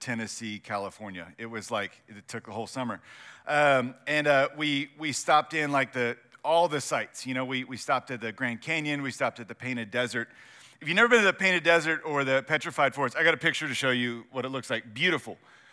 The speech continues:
Like, just like, man, looks incredible. Uh, and as a kid, but also in the next picture of it,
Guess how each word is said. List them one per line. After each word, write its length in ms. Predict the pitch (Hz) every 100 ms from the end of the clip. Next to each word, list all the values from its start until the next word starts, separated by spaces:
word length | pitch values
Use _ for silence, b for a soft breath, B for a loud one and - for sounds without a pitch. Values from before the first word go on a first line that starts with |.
| B -
Like, 180 | 135
just 340 | 117 180 151 -
like, 220 | 156 135 - _ b b b -
man, 240 | 156 127
looks 220 | 147 - - _
incredible. 480 | 139 127 151 127 104 113 _
Uh, 300 | 131 131 127 147
and 120 | 151
as 120 | 139
a 60 | 139
kid, 400 | - 220 170 127 -
but 120 | - 170
also 300 | 208 180 156
in 200 | 160 147
the 60 |
next 160 | 175 -
picture 240 | 156 156
of 80 | 135
it, 100 | 127